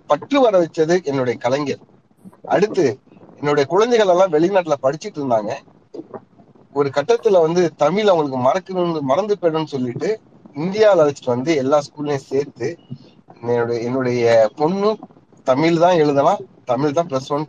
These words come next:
பிளஸ் டூ, டென்த் எல்லாமே எழுதி பாஸ் ஆகலாம். என் சின்ன பையனும் இப்பதான் தமிழ்ல எல்லாமே படிச்சிட்டு இருக்கான். என் பெரியவனுக்கு மட்டும் வரல, so பிரெஞ்சு எடுத்து அது போயிட்டான். But ஆனா அவனுக்கும் தமிழ் எழுத படிக்க சொல்லி வீட்டுல சொல்லி கொடுக்கும். தமிழ் படி, தமிழ் எழுதணும் வேணும் அப்படிங்கிறது.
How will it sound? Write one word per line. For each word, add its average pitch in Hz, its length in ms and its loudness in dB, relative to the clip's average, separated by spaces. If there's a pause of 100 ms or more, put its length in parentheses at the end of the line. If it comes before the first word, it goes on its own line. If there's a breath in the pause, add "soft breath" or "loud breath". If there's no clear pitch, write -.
பிளஸ் 123 180 -4
டூ, 151 100 -4
டென்த் 139 320 -6
எல்லாமே 143 400 0
எழுதி 139 220 0
பாஸ் 113 280 -2
ஆகலாம். 104 320 -6 (840)
என் 139 160 -6
சின்ன 156 260 0
பையனும் 170 320 2
இப்பதான் 143 280 0
தமிழ்ல 135 260 0
எல்லாமே 135 380 0
படிச்சிட்டு 120 420 -10
இருக்கான். - 400 -20
என் 110 140 -10
பெரியவனுக்கு 175 460 2
மட்டும் 151 300 2
வரல, 139 260 4 (320)
so 131 260 -4
பிரெஞ்சு 135 320 -2
எடுத்து 135 220 -2
அது 123 140 0
போயிட்டான். 120 300 -4 (380)
But 143 140 -2
ஆனா 156 200 4
அவனுக்கும் 208 640 2
தமிழ் 180 300 0
எழுத 175 280 2
படிக்க 160 280 -4
சொல்லி 170 200 -2
வீட்டுல 170 240 -4
சொல்லி 156 260 -6
கொடுக்கும். 147 320 -10 (440)
தமிழ் 147 300 0
படி, 139 260 0
தமிழ் 139 320 -2
எழுதணும் 139 500 0
வேணும் 127 420 -2
அப்படிங்கிறது. 117 400 -10